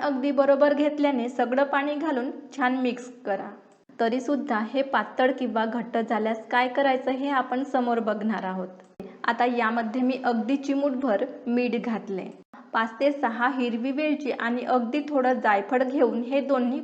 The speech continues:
कुटून घातले. तीन चमचे खोबऱ्याचा किस घातला. सुकं खोबरं मी छोट्या किसणीने घरीच किसून घेतलं. मिक्स करून झाकण ठेवा. तर हे मुरण्यासाठी चार ते पाच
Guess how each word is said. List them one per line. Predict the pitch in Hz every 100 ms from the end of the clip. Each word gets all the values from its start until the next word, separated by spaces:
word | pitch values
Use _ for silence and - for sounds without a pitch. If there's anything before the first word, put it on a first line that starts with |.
| -
कुटून | 269 233 247 233
घातले. | 214 196 - 190 196 - - - -
तीन | 269 277
चमचे | 254 226 233 262
खोबऱ्याचा | 311 247 254 220 226
किस | 226 226 196 233
घातला. | 214 - 190 190 - - _ -
सुकं | 262 294 294 294
खोबरं | 254 226 240
मी | 262 247
छोट्या | 277 247 262
किसणीने | 285 285 294 294 285
घरीच | 220 269 247 240 -
किसून | - 262 262 226 220
घेतलं. | 247 - 202 180 - - - 262
मिक्स | 285 - -
करून | 233 202 392 - - 220
झाकण | 247 214 202 208
ठेवा. | 214 190 180 - - - -
तर | 262
हे | 285
मुरण्यासाठी | 285 262 240 254 262 233 220 254
चार | 254 247 214 214
ते | 254
पाच | 254 220 220